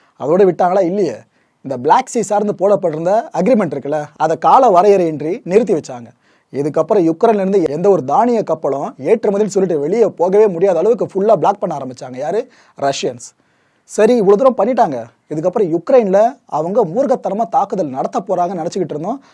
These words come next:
அதே மாதிரி யுக்ரைன் தலைநகர் கீவ் மேல தாக்குதல் நடந்துச்சு. இது இன்னும் சில மாதங்கள் வரைக்கும் எக்ஸ்டெண்ட் ஆகும் தான் பல பேருமே ப்ரெடிக்ட் பண்ணாங்க. அங்க தான் ட்விஸ்ட்டுங்க. இப்ப ரஷ்யா என்ன சொல்லிடுச்சு? "இல்லைங்க, கீவ் அதிகாரிகளிடம் பேசிட்டோம், it means யுக்ரைன் அதிகாரிகளிடம் பேசிட்டோம்,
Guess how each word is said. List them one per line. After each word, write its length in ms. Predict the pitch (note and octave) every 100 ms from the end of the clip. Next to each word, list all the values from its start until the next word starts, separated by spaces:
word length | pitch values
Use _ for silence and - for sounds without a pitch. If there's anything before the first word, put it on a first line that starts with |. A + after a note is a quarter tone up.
| _
அதே 260 | C3 C#3+ G3+
மாதிரி 240 | A#3 E3+
யுக்ரைன் 260 | E3+ A#3+ A3
தலைநகர் 320 | F3+ D#3+ C#3+ G#3+
கீவ் 120 | A3+
மேல 300 | F3 E3+ D#3
தாக்குதல் 460 | - G3 F#3+ F#3 F#3
நடந்துச்சு. 440 | B2+ D#3+ D3+ - - _ _ _
இது 200 | - D#3+
இன்னும் 240 | E3+ C4+ D#4+
சில 180 | A#3+ G3+
மாதங்கள் 380 | F#3+ A#3+ G#3
வரைக்கும் 300 | G3+ G#3+ D#3+
எக்ஸ்டெண்ட் 280 | D#3+ - C#4
ஆகும் 200 | G#3 F#3
தான் 100 | G3
பல 180 | - F#3
பேருமே 220 | G#3+ A3
ப்ரெடிக்ட் 280 | F#3 F3+ F3+
பண்ணாங்க. 380 | E3+ D#3 F3+ C4
அங்க 240 | - E3+ E3+
தான் 160 | A3+
ட்விஸ்ட்டுங்க. 460 | F3 E3+ - D#3+ A2+ _ _ _ _
இப்ப 160 | _ D3+
ரஷ்யா 280 | D3+ E3 C#4
என்ன 140 | G#3 A3
சொல்லிடுச்சு? 680 | F3+ C#3+ - C3+ G#3 A3+ C3+ A#2+ _ _ _ _
"இல்லைங்க, 500 | F3+ A#3+ G3 A#3+ G#3+ B2 _ _ _ _ _ _
கீவ் 160 | B3 C4
அதிகாரிகளிடம் 520 | F#3+ A3 G#3 F#3 D#3+
பேசிட்டோம், 280 | F3 E3+ D#3+
it 80 | D3+
means 320 | G3 A#3+ A#3+
யுக்ரைன் 260 | D#3 E3+ B3
அதிகாரிகளிடம் 540 | F#3 G#3+ G#3+ F#3 E3+
பேசிட்டோம், 380 | F#3+ A3 A3+ B2+